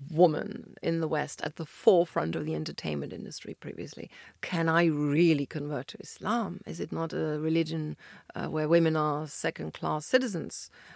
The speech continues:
you know, um, and where they have no rights and are treated, uh, very badly and all these things? Then I l-, I looked into the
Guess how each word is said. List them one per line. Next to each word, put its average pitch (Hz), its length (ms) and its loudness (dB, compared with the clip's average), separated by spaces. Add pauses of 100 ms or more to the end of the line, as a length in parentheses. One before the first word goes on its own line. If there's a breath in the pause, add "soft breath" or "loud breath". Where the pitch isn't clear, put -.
(140 loud breath)
you - 100 -6
know, 151 340 -2
um, 147 640 0
and 151 200 -2
where 156 100 0
they 151 120 0
have 143 200 -2
no 147 140 -4
rights 214 600 -2
and 147 120 -8
are 175 80 -8
treated, 190 460 -4 (220)
uh, - 380 -14
very 156 240 -4
badly 156 600 2
and - 280 -10
all 208 220 2
these 180 180 0
things? 240 300 2 (400 loud breath)
Then 220 120 4
I 226 140 6
l-, 214 220 4 (100)
I 202 220 2
looked 226 300 2
into 196 560 2
the 160 420 0